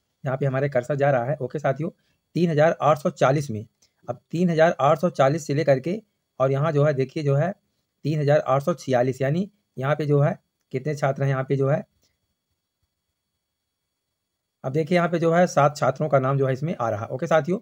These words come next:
तो इस तरह जो है आप देख सकते हैं। अब यहाँ पे जो है थोड़ा सा हम देखेंगे, देखिए यहाँ पे छात्रों का जो है डिटेल कौन कौन से छात्रों का नाम है जो out of school हैं? सोनू, सुलोचना, रेसु, सुनील, मोनू,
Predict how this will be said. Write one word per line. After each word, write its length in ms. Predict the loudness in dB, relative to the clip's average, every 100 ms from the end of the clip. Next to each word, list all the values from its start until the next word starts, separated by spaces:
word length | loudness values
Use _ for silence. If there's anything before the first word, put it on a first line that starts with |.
| _ _ _ _ _
तो 60 | -8 -2
इस 160 | 0
तरह 120 | 2
जो 100 | 2 2
है 60 |
आप 160 | 2 0
देख 160 | 0 -2
सकते 240 | -4 -2
हैं। 140 | -4 -2
अब 180 | 0
यहाँ 140 | 0 0
पे 100 | -2
जो 120 | 0
है 120 | -2 -4 _ _ _ _ _
थोड़ा 120 | 0 2
सा 140 | 2
हम 220 | 0 -2 -10 _ _ _ _ _ _ _ _
देखेंगे, 460 | -6 -4 -4 -4 -6 _ _ _ -16 _ _ _ _ _ _ _ _ -6
देखिए 260 | -4 -2
यहाँ 120 | -2
पे 100 | -4
छात्रों 320 | 0 0 0 0
का 80 |
जो 120 | 2 2
है 60 |
डिटेल 320 | 0 0 0 -2 _ _ _ _ -4
कौन 120 | -2
कौन 140 | 0 -2
से 80 | -2
छात्रों 280 | -2 0
का 100 | 0
नाम 220 | 2 2 -2
है 120 | -6 -4
जो 120 | 0
out 260 | 2 2
of 140 | 2 0
school 300 | -4 -4 -2
हैं? 120 | -6 -12 _ _ _
सोनू, 420 | _ -4 -2 -2 -6 _ _ _ _ _ _
सुलोचना, 500 | -6 -6 -4 -4 -6 -10 _
रेसु, 400 | -10 -8 -8 -10 -12 _
सुनील, 440 | _ -6 -4 -4 -10 _
मोनू, 360 | -8 -6 -6